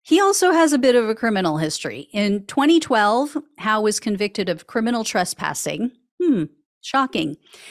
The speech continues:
Um, in twenty thirteen, he was convicted for driving under the influence. And then in twenty fourteen, he was once again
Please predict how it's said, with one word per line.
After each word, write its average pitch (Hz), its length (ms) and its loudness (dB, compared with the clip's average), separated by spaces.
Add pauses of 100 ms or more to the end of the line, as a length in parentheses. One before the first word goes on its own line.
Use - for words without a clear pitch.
(260)
Um, 220 260 0
in 214 100 -2
twenty 269 320 4
thirteen, 262 720 2
he 226 140 -2
was 220 160 -2
convicted 196 560 -4
for 185 100 -6
driving 185 380 -2
under 185 180 -2
the 165 120 -4
influence. 170 840 -4 (480)
And 214 200 0
then 220 120 2
in 214 140 0
twenty 226 320 0
fourteen, 277 920 2
he 247 100 -2
was 226 240 0
once 220 400 -4
again 208 560 0